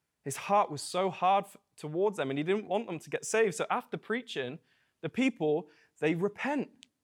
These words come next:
And God relents. He doesn't destroy them. He says they've been forgiven. But Jonah, he goes out on the city hill and he sulks. And then we have this really interesting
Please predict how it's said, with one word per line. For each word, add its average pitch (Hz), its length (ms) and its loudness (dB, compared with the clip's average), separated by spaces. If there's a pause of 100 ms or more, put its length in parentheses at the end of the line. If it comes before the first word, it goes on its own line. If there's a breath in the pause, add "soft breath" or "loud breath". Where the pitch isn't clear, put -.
(480)
And 151 140 -4
God 214 340 6
relents. 170 580 0
He 165 100 -4
doesn't 208 420 2 (340 soft breath)
destroy 170 480 0
them. 120 180 2
He 123 60 -4
says 180 360 0
they've 139 220 0
been 139 200 -4
forgiven. 151 500 -8 (640)
But 165 120 -6
Jonah, 214 340 6
he 202 160 -2
goes 185 220 2
out 170 260 4 (400)
on 147 140 -2
the 139 80 -2
city 214 380 0
hill 135 320 -4
and 123 100 -8
he 117 80 -8
sulks. - 720 -8 (640)
And 143 160 2
then 185 220 6
we 135 100 0
have 156 240 2
this 139 180 -4
really 175 240 0
interesting 131 760 -6